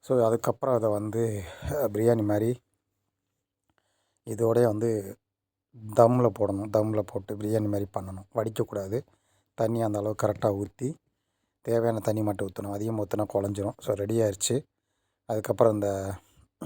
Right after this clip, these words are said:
ரைஸ் குக்கரில் வந்து கீழே வந்து கத்திரிக்காய் ஸ்லைஸ் ஃப்ரை பண்ணி வச்சு வச்சுருக்கேன். அதுக்கப்புறம் அந்த ரைஸ் அதில் போடுவேன். கீமா வச்சுருக்கேன். அதெல்லாம் போட்டு அதுவும் ரெடி ஆயிருச்சு. இதை வந்து இப்போ வந்து பல்ட்டி போட்டு பிளேட்டில் வந்து கொடுக்குறதுக்காண்டி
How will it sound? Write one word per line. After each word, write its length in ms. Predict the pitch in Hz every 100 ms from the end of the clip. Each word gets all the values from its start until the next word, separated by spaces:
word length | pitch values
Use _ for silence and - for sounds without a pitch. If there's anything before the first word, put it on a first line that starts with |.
| 98 - _ _ _ _ _ _ -
ரைஸ் 280 | 127 127 -
குக்கரில் 200 | 107 110
வந்து 460 | 101 101 104 113 110 _ _ _ _ _ -
கீழே 240 | 120 120
வந்து 500 | 107 104 101 104 110 107
கத்திரிக்காய் 420 | 107 120 110 110 101
ஸ்லைஸ் 300 | 113 110 - 131
ஃப்ரை 120 | 117
பண்ணி 180 | 117 107
வச்சு 260 | 104 - 101
வச்சுருக்கேன். 300 | 107 98 113
அதுக்கப்புறம் 460 | 104 110 110 110
அந்த 60 | 107
ரைஸ் 200 | 104 107
அதில் 240 | 110 104
போடுவேன். 260 | 98 107 113
கீமா 240 | 123 117 113
வச்சுருக்கேன். 420 | 104 104 101 143 - _ _ _ _ _ _ _
அதெல்லாம் 240 | 113 113
போட்டு 260 | 110 107 117
அதுவும் 200 | 110 117
ரெடி 200 | 104 107
ஆயிருச்சு. 480 | 107 98 - - 127 _ _
இதை 200 | 123 104
வந்து 200 | 101 104
இப்போ 120 | 104
வந்து 260 | 104 104 104
பல்ட்டி 240 | 107 104 110
போட்டு 220 | 107 101
பிளேட்டில் 440 | 110 110 113 104
வந்து 320 | 104 104 98 - _ _ _ _
கொடுக்குறதுக்காண்டி 880 | 120 123 120 107 107 104 110 98